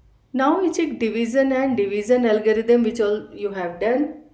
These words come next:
that dividend equals to divisor into quotient plus remainder. This we can u-, we verify the division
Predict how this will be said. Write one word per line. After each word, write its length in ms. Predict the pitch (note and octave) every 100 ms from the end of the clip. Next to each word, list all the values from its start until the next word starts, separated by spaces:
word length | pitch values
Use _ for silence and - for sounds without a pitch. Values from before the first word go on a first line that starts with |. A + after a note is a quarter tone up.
| _ _ - _ _
that 480 | A#3 A3+ A3+ - F3+
dividend 500 | A3 B3+ D4 D#4+ C#4+
equals 540 | G#3 G#3 F#3+ G3 F#3+
to 300 | F#3 E3+ E3+ -
divisor 680 | F3+ A3+ G#3+ G#3+ G#3+ A#3+ C4+ C#4+ -
into 560 | G#3 G3+ - G3+ G#3 -
quotient 760 | G3+ A#3 - B3+ B3 B3+ -
plus 480 | - F3+ F#3 F#3+ -
remainder. 560 | G3 A3+ A#3 A#3 F#3 F3+
This 280 | G#3+ A3+ -
we 200 | G#3 G#3+
can 260 | G#3+ G#3+ G#3+
u-, 440 | G3+ G#3+ - E3+
we 160 | F#3+ G#3+
verify 800 | F3 F3 G3 G3 A#3+ A#3+ B3 C#4+
the 140 | C4+
division 640 | B3+ A3 G#3 G#3 B3 E4+